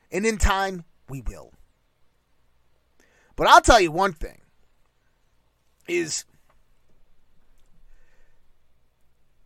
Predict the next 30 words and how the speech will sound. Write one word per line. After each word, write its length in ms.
I 120
don't 240
think 200
that 100
this 180
is 100
going 240
to 60
war. 360
I 60
don't 180
think 140
we're 100
gonna 140
have 260
a 60
civil 320
war 200
in 60
this 140
country. 500
I 80
don't 200
want 420
a 80
civil 340
war 160
in 60
this 120
country. 500